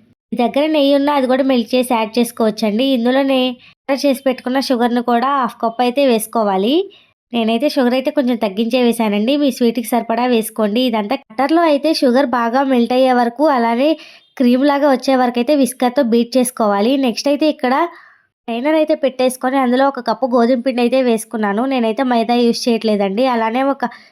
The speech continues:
స్పూన్ కోకో పౌడర్, అలానే బేకింగ్ పౌడర్ అయితే యాడ్ చేసుకోవాలి. అంతా ఒకసారి జల్లించుకున్న తర్వాత ఉండలేం లేకుండా చూసుకోవాలి.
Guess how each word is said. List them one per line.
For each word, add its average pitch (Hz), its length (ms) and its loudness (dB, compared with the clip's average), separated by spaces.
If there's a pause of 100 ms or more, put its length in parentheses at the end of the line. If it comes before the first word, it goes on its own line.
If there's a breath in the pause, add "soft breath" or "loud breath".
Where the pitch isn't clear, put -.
(120 loud breath)
స్పూన్ 254 420 -2
కోకో 247 260 0
పౌడర్, 240 460 0
అలానే 220 400 -2 (880)
బేకింగ్ 254 280 -8
పౌడర్ 254 260 0
అయితే 240 200 0
యాడ్ 240 260 -2
చేసుకోవాలి. 214 640 -2 (640)
అంతా 214 340 -2
ఒకసారి 285 460 0
జల్లించుకున్న 233 600 -2
తర్వాత 226 480 -2
ఉండలేం 247 440 0
లేకుండా 233 440 0
చూసుకోవాలి. 226 720 0